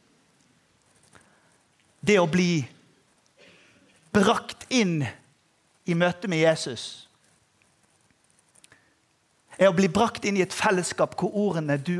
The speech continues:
er tilgitt» er de første som når oss. For er ikke ryktet om den kristne kirke i dette landet at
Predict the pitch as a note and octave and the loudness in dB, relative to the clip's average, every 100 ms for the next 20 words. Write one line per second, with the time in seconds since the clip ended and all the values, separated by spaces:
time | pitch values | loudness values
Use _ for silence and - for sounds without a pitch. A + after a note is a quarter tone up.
0 | D#3 D3 - - G#3 D3 B2+ A2+ - - | -2 -4 -8 -4 -4 -2 -4 -8 -10 -10
1 | C#3 C3 - D3 - - - A2+ D3 _ | -8 -8 -8 -10 -10 -10 -8 -8 -8 _
2 | _ _ _ _ _ _ - B2+ B2 G#2+ | _ _ _ _ _ _ -10 -4 -4 -4
3 | G2 - - _ _ _ _ _ _ _ | -8 -14 -20 _ _ _ _ _ _ _
4 | _ _ _ _ _ E3+ F#3+ G#3 - F#3 | _ _ _ _ _ 2 2 2 0 -2
5 | D#3+ F3+ G#3 - - B3+ A3 A3 _ _ | 0 -2 -4 -8 -6 -2 -2 -6 _ _
6 | - - - _ - F#3+ F#3 F3+ - G3 | -20 -20 -20 _ -2 0 0 0 -2 -4
7 | - - F#3+ - E3 - - D#3 - D#3+ | -4 -6 -4 -2 -4 -4 -2 0 -2 -2
8 | D#3+ D3 C#3+ B2+ | -2 -2 -4 -8